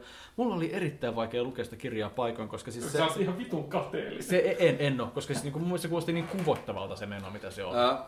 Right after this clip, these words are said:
Speaker 3: mulle, mulle on jäänyt siitä tosi, tosi vahvasti yksi, ö, tämmönen mielikuva yhdestä kohtaa, niin tota, oli ollut jossain kiertueella,
Speaker 1: Mhm.
Speaker 3: jätkät silloin alkuaikoina.
Speaker 1: Joo.
Speaker 3: Ja sit, ol-, oliks tässä tää juttu, että ne on laittanut niinku peniksensä johonkin pikaruokajuttuun,
Speaker 1: Niin
Speaker 3: että
Speaker 1: silloin
Speaker 3: ei haisi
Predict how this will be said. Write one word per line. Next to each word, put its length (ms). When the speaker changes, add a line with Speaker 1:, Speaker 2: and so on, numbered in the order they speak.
Speaker 3:
mulle, 440
mulle 180
on 60
jäänyt 200
siitä 240
tosi, 480
tosi 380
vahvasti 460
yksi, 560
ö, 80
tämmönen 540
mielikuva 680
yhdestä 300
kohtaa, 260
niin 100
tota, 340
oli 220
ollut 260
jossain 580
kiertueella, 720
Speaker 1:
Mhm. 100
Speaker 3:
jätkät 240
silloin 200
alkuaikoina. 480
Speaker 1:
Joo. 180
Speaker 3:
Ja 80
sit, 140
ol-, 180
oliks 260
tässä 200
tää 100
juttu, 240
että 120
ne 20
on 60
laittanut 300
niinku 220
peniksensä 560
johonkin 480
pikaruokajuttuun, 1500
Speaker 1:
Niin 20
Speaker 3:
että 100
Speaker 1:
silloin 200
Speaker 3:
ei 60
haisi 240